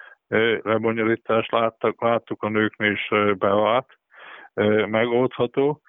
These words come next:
Illetve itt a későbbi esélyekről. Ö, itt a sérülések,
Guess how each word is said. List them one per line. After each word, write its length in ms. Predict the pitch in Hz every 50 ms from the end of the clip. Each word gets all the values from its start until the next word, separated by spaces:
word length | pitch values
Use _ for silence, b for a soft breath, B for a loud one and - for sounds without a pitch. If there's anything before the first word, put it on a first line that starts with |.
| B B B B B _ -
Illetve 400 | - 147 156 160 156 147 151 151
itt 180 | 147 _ -
a 200 | 151 147 135 - _ _ _ _
későbbi 600 | - - 170 196 208 - - 185 151 131 127 127
esélyekről. 800 | 131 139 - - - 131 113 104 101 98 - - - - 82 73 - _ _ _ _ _ _ _ _ _ 101 B B B B B B -
Ö, 600 | - 123 123 127 123 120 120 123 120 120 123 123 - _ _ _ _ _ _ _ _ _ _ _
itt 280 | - 131 131 131 _ _ - _ -
a 100 | 120 113
sérülések, 920 | - - - 156 170 180 180 170 156 147 139 120 104 - - - 82 -